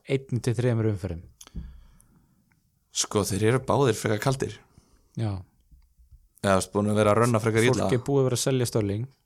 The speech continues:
Speaker 2: Já, menn Sterling með hvað, eitt mark í síðustu fjórum leikjum?
Speaker 1: Eitthvað svoleiðis.
Speaker 2: Ég held það.
Speaker 1: Skoraði núna, já, eitt í síðustu
Speaker 2: Saman með
Speaker 1: fjórum.
Speaker 2: tólf stig í síðustu fjórum leikjum, hann er með þrjú stig að meðaltali í leik.
Speaker 1: Mm.
Speaker 2: Það er, það er ekki eitthvað sem þú vilt sjá frá tólf milljón króna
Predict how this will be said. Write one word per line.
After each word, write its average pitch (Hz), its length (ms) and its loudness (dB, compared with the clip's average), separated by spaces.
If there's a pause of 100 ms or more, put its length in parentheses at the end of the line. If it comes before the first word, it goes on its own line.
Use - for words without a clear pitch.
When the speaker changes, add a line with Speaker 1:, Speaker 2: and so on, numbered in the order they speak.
(200)
Speaker 2:
Já, - 140 -8
menn 95 140 -2
Sterling 107 340 2
með 104 160 2
hvað, 98 240 2
eitt 117 240 -2
mark 131 180 0
í 123 80 -2
síðustu 117 240 -4
fjórum 120 240 4
leikjum? 98 240 -2 (680)
Speaker 1:
Eitthvað 113 260 -4
svoleiðis. 101 320 -6 (580)
Speaker 2:
Ég 92 100 -8
held 101 160 -4
það. 98 160 -2 (100)
Speaker 1:
Skoraði 107 540 -6
núna, 104 180 -6
já, 98 120 -8 (220)
eitt 113 260 -10
í 107 40 -8
síðustu 107 200 -6
Speaker 2:
Saman 185 160 4
með 180 80 2
Speaker 1:
fjórum. 101 120 -2
Speaker 2:
tólf 113 320 4
stig - 220 0
í 113 100 4
síðustu 113 220 -2
fjórum 113 260 4
leikjum, 104 160 2
hann 95 80 2
er 95 60 4
með 95 140 -2
þrjú 113 280 2
stig 113 280 0
að 104 100 2
meðaltali 101 380 0
í 95 60 -2
leik. 87 120 -4
Speaker 1:
Mm. 101 160 -6
Speaker 2:
Það 175 300 0
er, - 100 -2 (560)
það - 300 -2
er 95 120 6
ekki 98 420 -2 (800)
eitthvað - 300 -2
sem 98 140 2
þú 98 80 4
vilt - 180 0
sjá 107 300 2
frá 98 260 -4
tólf 117 400 2
milljón 110 440 2
króna 101 400 0